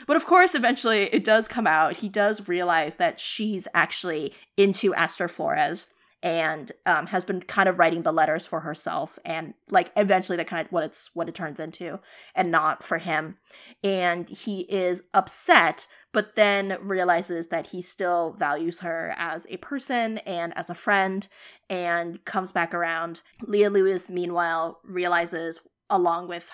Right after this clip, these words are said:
her father, who basically says, "You need to leave this town so you don't become like me," she realizes that she can go off to college. And so that is what she does at the end of the film. Paul is very supportive of her,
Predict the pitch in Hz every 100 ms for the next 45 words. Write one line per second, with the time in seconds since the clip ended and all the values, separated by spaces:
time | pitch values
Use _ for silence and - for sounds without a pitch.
0 | - 180 175 175 170 175 185 190 180 -
1 | 180 - 185 196 185 185 175 190 180 175
2 | 180 - 180 175 180 190 180 170 196 -
3 | 170 165 - 294 311 254 240 - - 240
4 | 214 208 190 180 190 175 - 202 - 202
5 | 190 185 180 170 170 170 170 - - 170
6 | 156 143 165 - - - - - 185 175
7 | 175 170 165 - - - 190 170 170 185
8 | - 185 175 170 175 156 - 247 208 185
9 | 180 - 175 165 175 180 - 180 175 175
10 | 175 _ _ - 185 175 175 - 180 170
11 | 165 180 - 208 190 175 170 170 170